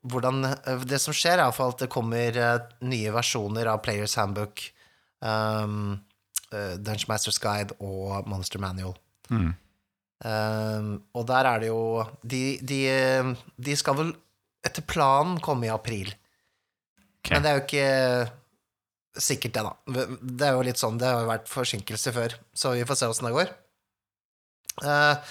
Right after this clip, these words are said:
Speaker 1: men det store er jo at, eh, denne V T T-en, eller Virtual Tabletop da, til, eh, D og D, eh, skal også lanseres med denne nye versjonen. Ehm,
Speaker 2: Gjør de det i år?
Speaker 1: og det er planen,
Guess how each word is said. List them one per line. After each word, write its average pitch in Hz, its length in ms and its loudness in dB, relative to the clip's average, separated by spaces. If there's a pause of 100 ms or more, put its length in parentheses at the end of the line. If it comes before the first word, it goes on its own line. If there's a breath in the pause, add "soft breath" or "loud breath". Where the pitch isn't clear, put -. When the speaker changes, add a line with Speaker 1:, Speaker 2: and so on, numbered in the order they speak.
(500 loud breath)
Speaker 1:
men 160 120 4
det 170 80 4
store 185 340 4
er 139 300 8
jo 143 200 2
at, - 520 -2
eh, 135 540 4 (360)
denne 127 280 2 (440)
V 123 140 0 (100)
T 131 160 -2
T-en, 147 480 4
eller 120 180 0
Virtual 120 420 0
Tabletop 107 760 -4
da, 135 140 2 (640 loud breath)
til, 113 500 -4
eh, 117 240 2
D 117 160 -2
og 98 120 -2
D, 135 80 2 (840 soft breath)
eh, 127 220 2
skal 127 180 0
også 123 180 0
lanseres 120 800 0
med 123 120 0
denne 107 240 -2
nye 107 200 -2
versjonen. 107 580 -2 (680)
Ehm, 110 720 2 (180 loud breath)
Speaker 2:
Gjør 147 140 6
de 135 60 6
det 127 100 6
i 113 80 6
år? 139 180 6
Speaker 1:
og 123 500 2 (680)
det 160 340 2
er 151 160 2
planen, 95 540 -4